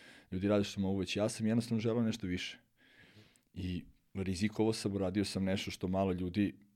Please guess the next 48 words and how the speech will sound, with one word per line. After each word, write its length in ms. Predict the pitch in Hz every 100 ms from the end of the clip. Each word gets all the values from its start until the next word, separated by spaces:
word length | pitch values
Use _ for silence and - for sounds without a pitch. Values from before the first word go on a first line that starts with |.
| _ _ _ _ _
ovaj, 280 | 101 95 92
imalo 240 | 98 104 92
hrabrosti 460 | 101 90 92 -
da 80 | 82
radi, 280 | 87 95 98
pokupio 460 | - 87 101 110
sam 160 | 98 90
se, 140 | - 85
stavio 240 | 90 90
sam 160 | - 90
četiristo 380 | 82 92 -
evra 140 | 90 85
u 40 |
džep 240 | 80 85 -
koji 140 | 80
sam 160 | - 85
tad 180 | 85
imao 220 | 85 90 104
i 40 |
otišao 300 | 98 143 135
sam 140 | 101
napolje, 340 | 104 120 113 98
ne 140 | 101
znam 180 | 120 98
gde, 280 | 87 110 110
ne 140 | 110
znam 160 | 107 90
šta, 240 | - 107
ne, 120 | 107 -
ali 120 | 95
sam 160 | - 104
znao 160 | 123
šta 140 | 117 113
hoću. 300 | 95 - - - - - - - _ - - - - _ _ _
Hoću 360 | - 87 - 110
da, 280 | 101 92 - -
da 440 | 87 85 85 82 -
izgradim 520 | 92 95 107 98 82 -
moj 200 | 92 95
život, 300 | 80 90 92
da 60 | 85
budem 180 | 90 82
samostalan, 580 | 95 107 104 95 90 87
da 60 |
budem 320 | 82 92 90 80 - - -
uspešan 480 | 135 - 101 - 98
šta 200 | - 98
god 180 | 107